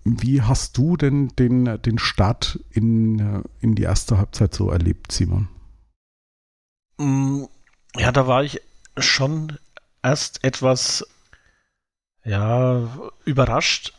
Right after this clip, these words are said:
Speaker 2: weil Kiel direkt, direkt angelaufen ist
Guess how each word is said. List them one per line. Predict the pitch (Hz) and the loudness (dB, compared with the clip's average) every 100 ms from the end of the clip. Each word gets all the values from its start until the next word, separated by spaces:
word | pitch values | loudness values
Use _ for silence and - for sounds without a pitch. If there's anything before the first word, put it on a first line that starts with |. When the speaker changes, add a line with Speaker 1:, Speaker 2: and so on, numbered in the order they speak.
| _ | _
Speaker 2:
weil | 120 117 120 117 117 - _ _ _ _ _ _ _ _ - | -2 0 2 2 -2 -6 _ _ _ _ _ _ _ _ -6
Kiel | - 175 190 185 | -2 2 2 0
direkt, | - 151 147 - - - - - _ _ _ _ _ _ - | -2 -2 -2 -4 -2 -2 -2 -14 _ _ _ _ _ _ -2
direkt | 165 175 - | -2 -2 -4
angelaufen | 131 165 165 139 - - - | -6 -2 0 0 -2 -4 -6
ist | 175 - - - | -4 -4 -6 -8